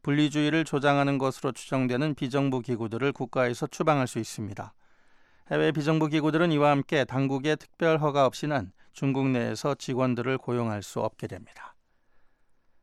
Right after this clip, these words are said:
가뭄에 따른 심각한 전력난으로 전력 공급 제한 조치에 나서고 있는 베네수엘라 정부가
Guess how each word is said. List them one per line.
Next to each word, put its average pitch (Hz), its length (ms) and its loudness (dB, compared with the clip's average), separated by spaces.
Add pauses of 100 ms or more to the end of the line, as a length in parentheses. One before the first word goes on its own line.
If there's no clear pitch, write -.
(220)
가뭄에 156 380 2
따른 165 240 2
심각한 170 480 0
전력난으로 147 720 2
전력 147 340 2
공급 147 480 0
제한 147 360 2
조치에 143 340 0
나서고 131 460 2
있는 139 400 0
베네수엘라 135 560 2
정부가 123 500 2